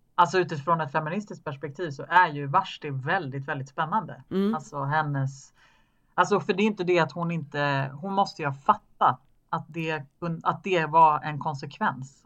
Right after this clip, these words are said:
Speaker 1: av att
Speaker 2: Mm.
Speaker 1: hon liksom, eh, pekar finger åt kungen.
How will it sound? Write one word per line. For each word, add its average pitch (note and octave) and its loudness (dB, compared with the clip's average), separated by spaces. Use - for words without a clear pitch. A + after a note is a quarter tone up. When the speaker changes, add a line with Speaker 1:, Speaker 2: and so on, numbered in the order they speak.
Speaker 1:
av D3+ 4
att D3 4
Speaker 2:
Mm. G3+ 4
Speaker 1:
hon D3 -6
liksom, C#3+ 0
eh, C3+ -4
pekar C#3+ -6
finger C#3+ 0
åt C3+ -4
kungen. C3 -6